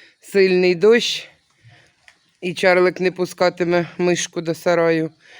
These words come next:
то відразу його заберем та й все. Мені сьогодні потрібно ще з'їздити, отримати посилку, яку я заказувала нашим дівчаткам,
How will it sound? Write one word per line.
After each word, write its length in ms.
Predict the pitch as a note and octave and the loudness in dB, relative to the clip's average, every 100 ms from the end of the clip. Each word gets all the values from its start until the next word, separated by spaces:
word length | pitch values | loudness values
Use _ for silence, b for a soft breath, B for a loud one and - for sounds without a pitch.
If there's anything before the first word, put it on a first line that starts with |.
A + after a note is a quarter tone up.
| B B _ | B B _
то 120 | G#3+ | 0
відразу 440 | F#3 F#3 G3 F#3+ F#3 | 0 4 2 4 2
його 340 | F#3 F#3 F#3+ | 2 2 2
заберем 580 | F3+ F3 F#3 G3 A3 G3+ B B B _ b b b b b | 0 0 0 2 0 -4 B B B _ b b b b b
та 100 | - | -2
й 100 | F3 | 0
все. 420 | E3 - - D#3+ D3 b b b b b _ _ _ _ b b b b b b b _ - | 0 -6 -4 -4 -4 b b b b b _ _ _ _ b b b b b b b _ -4
Мені 240 | G3+ G3+ | -2 -2
сьогодні 420 | - F#3+ F3+ F3 | 0 2 2 0
потрібно 560 | F3 F3 E3+ F3 E3 E3+ | -2 -4 -2 -4 -2 -4
ще 220 | D#3+ E3+ | -4 -6
з'їздити, 580 | D#3 E3+ D#3+ D#3+ D#3 E3+ | -6 -6 -6 -8 -4 -4
отримати 680 | - E3 D#3+ D#3 D#3 D#3 - B B B | -2 -2 -2 -2 -2 -6 -6 B B B
посилку, 580 | - E3+ - B3 B3 - | -4 -4 0 0 0 -2
яку 320 | A3+ G#3+ G#3+ | 0 0 0
я 160 | G#3+ G#3 | 0 2
заказувала 680 | G3 G3+ G3+ F#3+ G3 F#3+ F#3+ | 0 0 -2 0 0 2 2
нашим 380 | F#3 F3 F#3 F3 | 2 -2 -4 -4
дівчаткам, 760 | F#3 F3+ F#3 F3 - F3+ F3 | -4 -2 -2 -2 -4 -6 -6